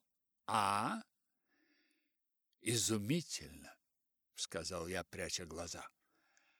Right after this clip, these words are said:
"Мы любим так иногда внезапно освежить в памяти какую-нибудь сцену.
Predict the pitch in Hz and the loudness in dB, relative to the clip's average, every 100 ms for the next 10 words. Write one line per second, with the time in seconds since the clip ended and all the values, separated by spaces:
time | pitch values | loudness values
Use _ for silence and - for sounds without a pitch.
0 | _ _ _ _ _ _ _ _ _ 277 | _ _ _ _ _ _ _ _ _ 8
1 | 370 359 196 127 131 120 - 110 101 - | 12 12 12 10 6 4 6 8 8 0
2 | 107 104 101 104 107 98 95 - _ _ | 0 2 0 2 2 2 -2 -8 _ _
3 | _ _ 98 117 113 101 87 120 110 - | _ _ -4 2 2 2 6 8 8 4
4 | - 101 101 104 - - 95 131 139 104 | -8 -2 2 2 2 0 0 0 2 2
5 | 117 95 - - - 110 107 98 98 - | 0 -2 -6 -10 0 4 4 2 -4 -4
6 | - 101 95 90 - - - - - - | -4 -4 -4 -8 -16 -20 -18 -18 -20 -20
7 | - _ _ _ - - 92 - 110 95 | -20 _ _ _ -20 -14 -12 -4 -2 -2
8 | 92 98 - - - - - 101 95 95 | -2 0 2 2 2 2 4 4 2 0
9 | 113 120 | -2 -4